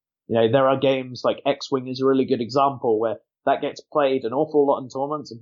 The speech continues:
does not use chess clocks. And I think that's, there are many things that make X-Wing successful, but I think one of the things that also helps is that you don't have to use chess clocks in events. Makes that barrier of entry to even running events smaller.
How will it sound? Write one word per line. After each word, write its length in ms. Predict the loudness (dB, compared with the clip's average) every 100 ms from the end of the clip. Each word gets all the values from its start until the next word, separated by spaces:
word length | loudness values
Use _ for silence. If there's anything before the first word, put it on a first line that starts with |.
| _
does 260 | -2 -2 -2
not 220 | -6 -6 _ _ -12
use 200 | -10 -10
chess 300 | -8 -8 -6
clocks. 540 | -6 -6 -8 -20 -20 _
And 320 | -6 -6 -8 -18 _ _ -4
I 80 | -2
think 300 | -2 -4 -2
that's, 440 | -2 -2 -4 -14 -16 _ _ _ 0
there 100 | 2
are 60 |
many 240 | 2 0 2
things 300 | 0 0 -2
that 100 | 0
make 240 | 0 0
X-Wing 680 | -4 -4 -2 -2 0 -4 -4
successful, 580 | -12 -4 -4 0 0 2
but 80 | 0
I 100 | 0
think 280 | -4 -6
one 160 | -4 -6
of 100 | -6
the 60 | -8
things 260 | -8 -6
that 60 | -4
also 340 | -4 -2 -2
helps 280 | 0 -2 -2
is 160 | -8 -6
that 100 | -6
you 120 | -8 -12 _ -2
don't 220 | 0 0
have 160 | -6 -8
to 80 | -10
use 180 | -8 -6
chess 240 | -8 -6
clocks 280 | -6 -8 -8
in 100 | -12
events. 480 | -10 -10 -10 -16 -18 _ _ -8
Makes 320 | -2 -2 0
that 180 | -2 0
barrier 340 | 2 2 2
of 80 | 0
entry 340 | -2 -4 -10 -10
to 140 | -6
even 280 | -6 -6 -12 -16 _ _
running 300 | -2 0 0
events 480 | -4 -4 -4 -6 -12
smaller. 400 | -4 -2 -2 -4